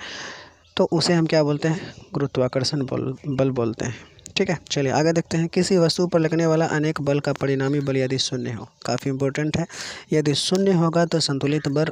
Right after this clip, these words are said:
और यदि शून्य नहीं होगा तो असंतुलित बल कहलाएगा। ओके, मैं कहने का मतलब है कि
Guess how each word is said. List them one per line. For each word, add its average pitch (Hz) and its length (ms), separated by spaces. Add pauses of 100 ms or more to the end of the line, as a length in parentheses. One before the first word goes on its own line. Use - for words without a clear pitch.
और 139 300 (160)
यदि 135 320
शून्य 139 460 (160)
नहीं 143 420
होगा 139 320 (120)
तो 151 200 (220)
असंतुलित 127 600
बल 110 220
कहलाएगा। 123 520 (800)
ओके, 190 200 (600)
मैं 139 120
कहने 143 280
का 165 120
मतलब 147 380
है 139 180
कि 160 200